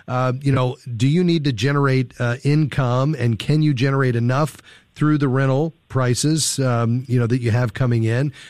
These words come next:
Uh, and are you willing to be a landlord into this next season of life, uh, as you think about all that goes into that, or would you rather have something more passive?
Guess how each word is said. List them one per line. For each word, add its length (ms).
Uh, 200
and 460
are 220
you 200
willing 320
to 60
be 300
a 100
landlord 880
into 320
this 240
next 260
season 400
of 140
life, 500
uh, 300
as 220
you 60
think 260
about 260
all 240
that 160
goes 300
into 400
that, 260
or 160
would 180
you 80
rather 300
have 160
something 360
more 220
passive? 720